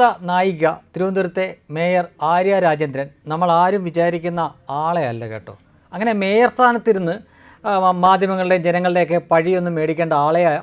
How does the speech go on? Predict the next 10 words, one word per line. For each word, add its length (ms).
ആയിരുന്നില്ല. 480
അവർ 320
ഐ 120
പി 180
എസുകാരിയായിട്ട് 960
നഗരത്തിലെ 440
ഗുണ്ടകളെയും 600
കൊട്ടേഷൻ 420
സംഘങ്ങളെയൊക്കെ 520
അടിച്ചൊതുക്കി 1040